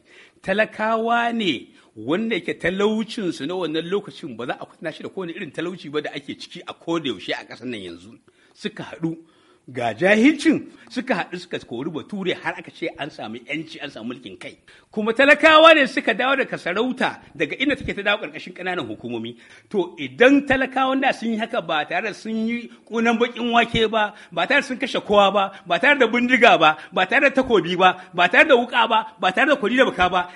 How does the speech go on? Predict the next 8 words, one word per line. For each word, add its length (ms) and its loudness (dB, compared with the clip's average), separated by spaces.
dan 380 0
me 260 -2
yanzu 260 -2
a 80 -4
zamani 540 0
yanzu 320 -2
ko 260 6
da 140 6